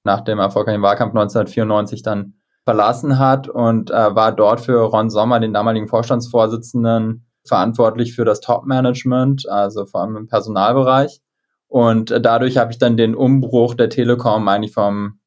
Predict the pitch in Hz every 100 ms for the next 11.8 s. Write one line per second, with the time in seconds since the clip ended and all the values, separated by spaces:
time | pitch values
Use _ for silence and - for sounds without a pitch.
0 | _ - 107 95 110 - - - - 123
1 | 110 107 101 104 107 101 113 107 110 110
2 | _ _ - - 104 101 101 95 92 -
3 | 67 64 - - 117 117 110 104 104 120
4 | 117 117 104 117 117 107 104 98 110 110
5 | 107 107 _ 110 98 98 123 120 123 110
6 | 101 98 117 - 135 135 123 113 117 85
7 | 117 113 110 107 - 107 71 117 113 98
8 | 95 98 104 104 107 110 - _ - 104
9 | 104 104 120 120 120 117 101 101 113 117
10 | 117 - _ _ - 104 104 98 - 117
11 | 131 143 113 123 127 120 120